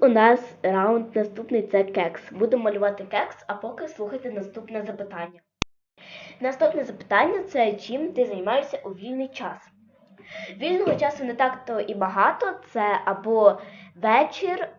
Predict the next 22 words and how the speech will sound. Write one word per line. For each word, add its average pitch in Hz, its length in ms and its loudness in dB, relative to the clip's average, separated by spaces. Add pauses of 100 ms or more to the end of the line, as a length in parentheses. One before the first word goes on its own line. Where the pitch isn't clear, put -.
або 285 960 8 (300)
вихідні. 196 680 -8 (2000)
Я 302 380 6
або 285 520 10
монтую 233 400 -2
для 226 160 2
вас 285 380 2
відео, 202 560 0
можу 269 300 2
трохи 240 360 -2
пограти 202 680 -4
в 180 140 -8
Roblox, 185 420 -4 (360)
в 190 160 -12
Roblox, 185 320 -4 (1500)
е, 226 80 2
або 220 520 4
я 269 280 4
можу 254 420 4
малювати 214 460 0
в 240 60 -12
скетчбукі. 185 760 -16